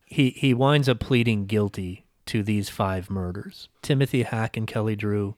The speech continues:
Billy Lavaco and Judith Straub, and Danny Boy Edwards, or, or Danny Law Glockner. So he gets the death penalty for Danny Boy. He pleads guilty to all of these. There's no trials.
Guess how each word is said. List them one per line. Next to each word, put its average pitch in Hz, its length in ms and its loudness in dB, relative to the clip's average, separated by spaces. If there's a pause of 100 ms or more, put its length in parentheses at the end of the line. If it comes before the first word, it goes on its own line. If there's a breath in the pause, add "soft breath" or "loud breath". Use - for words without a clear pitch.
Billy 117 220 4
Lavaco 101 680 0
and 98 80 -4
Judith 101 300 -4
Straub, 98 540 -6 (160)
and 104 200 -2
Danny 101 300 0
Boy 98 460 -4 (280)
Edwards, 101 540 -6 (140)
or, 95 160 -8 (140)
or 107 120 -2
Danny 98 340 -2
Law 92 360 -4 (160)
Glockner. 95 500 -6 (2000 soft breath)
So 110 180 2
he 113 140 4
gets 131 280 4
the 135 120 2
death 113 280 4
penalty 107 720 0
for - 180 -2
Danny 101 320 2
Boy. 101 280 -2
He 127 140 0
pleads 165 300 4
guilty 117 340 2
to 101 80 -4
all 95 280 -2
of 92 60 -6
these. 95 180 -10
There's 117 160 -4
no 127 120 0
trials. 87 680 -8